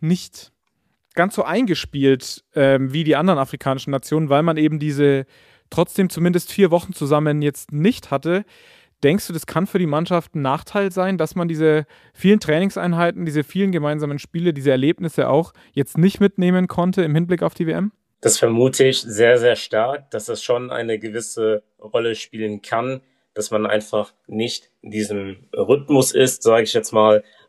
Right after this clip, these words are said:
Speaker 2: Ähm, klar, ich meine, die europäischen Mannschaften, die haben ja auch nicht im Winter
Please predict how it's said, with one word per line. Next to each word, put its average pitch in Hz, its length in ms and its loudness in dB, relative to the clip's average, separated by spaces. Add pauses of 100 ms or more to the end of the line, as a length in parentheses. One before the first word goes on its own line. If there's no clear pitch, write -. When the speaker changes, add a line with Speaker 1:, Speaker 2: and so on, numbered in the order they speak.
Speaker 2:
Ähm, 101 340 -2
klar, 104 320 2
ich 107 120 -8
meine, 107 160 -2
die 107 140 -2
europäischen 104 680 -6
Mannschaften, 123 720 -4 (200)
die 104 80 -6
haben 117 180 -6
ja 113 160 2
auch 117 260 -2
nicht 107 300 -6
im 107 220 -8
Winter 107 560 0